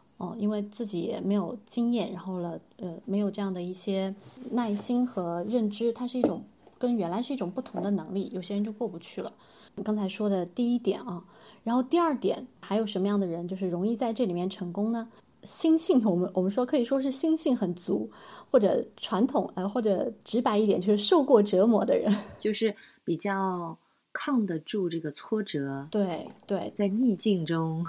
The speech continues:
Speaker 1: 对，他不
Speaker 2: 依然能够积极向上，
Speaker 1: 对的。他不一定，
Speaker 2: 充满正能量的。
Speaker 1: 他，对，他不一定要有经验，但是呢，这个坎他相信自己过得去。哦，因为这个时间可能还蛮长的。比如说，其实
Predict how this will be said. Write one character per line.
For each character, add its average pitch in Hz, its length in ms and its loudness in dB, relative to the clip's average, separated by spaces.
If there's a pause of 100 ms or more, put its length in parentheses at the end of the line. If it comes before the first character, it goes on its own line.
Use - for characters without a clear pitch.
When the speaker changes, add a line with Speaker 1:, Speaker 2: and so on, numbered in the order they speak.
(140)
Speaker 1:
对， 208 180 -4
他 247 160 -8
不 269 180 -6
Speaker 2:
依 202 80 6
然 160 280 2
能 139 140 -2
够 139 420 -2 (280)
积 180 120 -2
极 151 140 -4
向 156 220 0
上， 180 180 0
Speaker 1:
对 - 0 -
的。 330 60 2
他 - 80 -4
不 339 80 2
一 320 80 2
定， 330 120 0
Speaker 2:
充 294 120 4
满 262 160 0
正 196 180 6
能 135 160 0
量 160 180 0
的。 277 120 2
Speaker 1:
他， 240 40 4
对， 226 60 0
他 277 100 -6
不 302 120 -2
一 294 60 0
定 294 120 -2
要 277 140 -2
有 - 80 -4
经 233 260 -2
验， 226 240 0
但 226 100 -4
是 247 100 -2
呢， 233 120 0
这 254 140 -4
个 226 100 0
坎 208 240 -8
他 202 100 -6
相 247 220 -2
信 269 160 0
自 254 160 -4
己 - 140 -12
过 196 180 -4
得 - 100 -8
去。 - 360 -10 (260)
哦， 180 240 -8
因 254 140 -2
为 285 100 -2
这 294 160 -6
个 240 180 -2
时 214 220 -6
间 247 180 -2
可 262 140 -4
能 175 100 -6
还 185 160 -10
蛮 196 220 -4
长 - 300 -12
的。 - 120 -10 (360)
比 214 80 -2
如 214 80 4
说， 277 160 -2
其 254 120 -4
实 - 160 -4